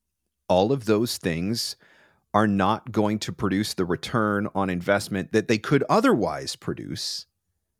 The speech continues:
if you do not have a basic understanding of how to run a business. And that was the thing that drew me to you in the first place all those years ago when I finally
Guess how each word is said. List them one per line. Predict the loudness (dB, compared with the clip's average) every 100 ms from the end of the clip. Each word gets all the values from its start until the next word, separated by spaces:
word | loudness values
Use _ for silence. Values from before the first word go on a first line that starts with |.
| _ _ _ _ _ _
if | -6 -2
you | -4
do | 0 0
not | 2 2 0 -8
have | -8 -4 -2 -2 -4 -6
a |
basic | -6 -2 -4 -2 -6 -6 -8
understanding | -4 -4 -4 -6 -6
of | -10
how | -10 -8 -8 -12
to | -10 -6
run | -2
a | 0
business. | 0 0 -2 -8 -10 -14 -20 -20 _ _ _
And | 0 4
that | 4 4 4
was | 2 2
the | 2 2 -2 _ _ _ -4
thing | 0 2 4
that | 2 2
drew | 2 2
me | 0
to | 0 2
you | 4 6 4
in | 2
the | 2
first | 2 0 2
place | 2 4
all | 4
those | 4 2
years | 0 0
ago | 2 4
when | 4
I | 0
finally | 2 4 4 4 2 0